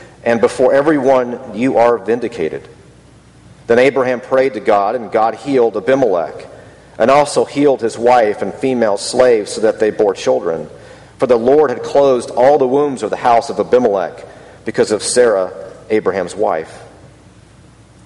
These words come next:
The Lord visited Sarah as he had said, and the Lord did to Sarah as he had promised. And Sarah conceived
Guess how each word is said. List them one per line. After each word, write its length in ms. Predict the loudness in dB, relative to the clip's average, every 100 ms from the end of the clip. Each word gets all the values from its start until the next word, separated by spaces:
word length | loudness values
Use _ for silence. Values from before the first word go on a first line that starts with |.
| -20 -20 -20 -10 -4
The 80 |
Lord 320 | 2 4 4 0
visited 440 | 0 2 2 0
Sarah 400 | -2 2 2 2
as 160 | 0 -4
he 100 | 0
had 180 | 0 0
said, 600 | 0 2 2 0 -8 -18 -20 -20 -18 -2
and 80 |
the 60 | 2
Lord 280 | 2 2 2
did 180 | 0 0
to 80 |
Sarah 400 | -2 0 2 2
as 140 | -2 -2
he 80 | -2
had 140 | -2
promised. 640 | 0 0 0 -4 -8 -14 -20 -20 -20 -20 -20 -16 -6
And 120 | -6
Sarah 380 | 0 2 4 2
conceived 800 | -2 -8 -6 -4 -2 -4 -8 -16